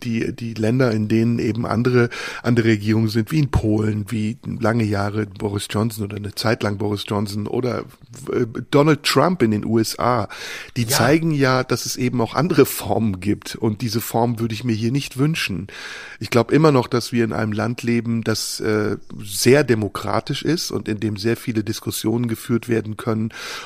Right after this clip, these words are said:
Speaker 1: ohne dass, dass schnell Zuweisungen stattfinden. Das ändert sich gerade und es, äh, ändert sich nicht zum Guten, das muss man dazu sagen. Unter anderem auch wegen der von mir eben beschriebenen polemischen Art und Weise, mit diesen Themen umzugehen.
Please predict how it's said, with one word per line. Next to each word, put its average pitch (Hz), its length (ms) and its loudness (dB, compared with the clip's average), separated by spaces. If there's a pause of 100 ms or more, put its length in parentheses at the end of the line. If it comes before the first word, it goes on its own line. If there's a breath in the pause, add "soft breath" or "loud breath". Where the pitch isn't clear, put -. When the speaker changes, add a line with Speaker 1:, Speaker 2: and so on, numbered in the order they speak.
(100)
Speaker 1:
ohne 123 220 8
dass, - 420 -4
dass - 280 0
schnell 123 420 6
Zuweisungen 101 680 0
stattfinden. 107 720 -2
Das 117 300 0
ändert 143 320 6
sich - 360 -2 (140)
gerade 113 520 2
und 113 180 -2
es, - 220 -4
äh, 123 200 0
ändert 120 260 2
sich - 200 -10
nicht - 160 -6
zum 107 160 -4
Guten, 123 360 -2
das 117 160 0
muss - 200 -6
man 104 80 -4
dazu 113 340 -4
sagen. 135 400 0 (500 loud breath)
Unter 139 280 4
anderem 127 340 2
auch 120 240 2
wegen 120 240 2
der 117 120 2
von 117 200 -2
mir 113 160 0
eben 113 640 -4
beschriebenen 117 600 -2
polemischen 117 600 2
Art 107 220 -2
und 110 160 -4
Weise, 107 240 0
mit 107 160 -6
diesen 110 240 -10
Themen 101 320 -4
umzugehen. 135 600 -2